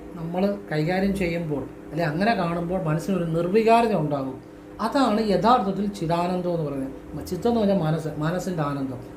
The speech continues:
അത് ശിവബോധമാണ്. അതുണ്ടായി കഴിയുമ്പോൾ നമ്മുടെ ആ സന്തോഷം ഒരിക്കലും ഇല്ലാതാകത്തില്ല. ആ സന്തോഷം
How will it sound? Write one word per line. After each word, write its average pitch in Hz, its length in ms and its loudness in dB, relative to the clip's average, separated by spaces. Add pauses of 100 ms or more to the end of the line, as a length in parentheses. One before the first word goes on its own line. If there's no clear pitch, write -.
അത് 208 140 0 (100)
ശിവബോധമാണ്. 208 720 4 (500)
അതുണ്ടായി 247 460 6
കഴിയുമ്പോൾ 196 520 4 (840)
നമ്മുടെ 190 420 2 (180)
ആ - 80 4
സന്തോഷം 185 680 -2
ഒരിക്കലും 156 440 0
ഇല്ലാതാകത്തില്ല. 143 680 0 (540)
ആ 160 160 -2
സന്തോഷം 175 520 0